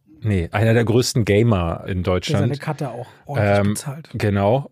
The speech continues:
Speaker 1: Ähm, und der hat einen Podcast <laughs> namens Edel Talk und da wurden wir von Liant dem Timo erwähnt. Der hört uns ganz viel, hat er gesagt. Hier mal Grüße an dich, Timo. Wir haben uns jetzt ein paar Jahre nicht gesehen. Den habe ich vor, oh, zwei Jahren, glaub ich, auf dem Blauen Panther.
Speaker 2: Ich hab den vor zehn Jahren das letzte Mal
Speaker 1: Ja?
Speaker 2: gesehen.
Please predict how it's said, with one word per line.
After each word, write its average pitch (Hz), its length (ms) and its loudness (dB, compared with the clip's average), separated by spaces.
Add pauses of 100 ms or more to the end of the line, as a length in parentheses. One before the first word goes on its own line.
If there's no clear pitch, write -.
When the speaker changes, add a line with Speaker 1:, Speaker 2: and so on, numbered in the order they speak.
Speaker 1:
Ähm, 110 400 4
und 104 120 0
der 127 80 4
hat 143 80 0
einen - 60 0
Podcast 143 360 0
<laughs> - 0 -
namens 120 200 0
Edel 147 220 4
Talk 117 300 2
und 113 160 0
da 107 120 2
wurden 131 200 4
wir 120 80 0
von 113 300 2
Liant 98 760 0 (180)
dem 101 160 2
Timo 110 560 2
erwähnt. 90 380 -2
Der 101 100 4
hört 143 220 4
uns 123 200 0
ganz 92 240 -2
viel, 90 220 -4
hat 90 140 -4
er 92 80 0
gesagt. 95 360 0
Hier 156 160 0
mal 170 140 2
Grüße 135 320 0
an 101 140 2
dich, 98 160 -4
Timo. 113 460 2 (460)
Wir 113 140 2
haben 135 80 4
uns 143 140 0
jetzt - 220 -2
ein 123 40 -2
paar 135 160 2
Jahre 147 260 2
nicht 147 140 0
gesehen. 127 260 2
Den 117 160 0
habe 135 140 0
ich - 100 -6
vor, 131 580 2
oh, 131 240 0
zwei - 240 0
Jahren, 143 240 2
glaub 98 160 0
ich, 101 120 -2
auf 110 100 -2
dem 110 180 0
Blauen 110 260 2
Panther. 123 420 2 (180)
Speaker 2:
Ich - 80 -6
hab 135 100 -8
den 131 120 -2
vor - 180 -8
zehn 151 300 0
Jahren 127 160 0
das 120 120 -6
letzte 135 220 -6
Mal 123 200 -2
Speaker 1:
Ja? 123 160 6
Speaker 2:
gesehen. 131 220 0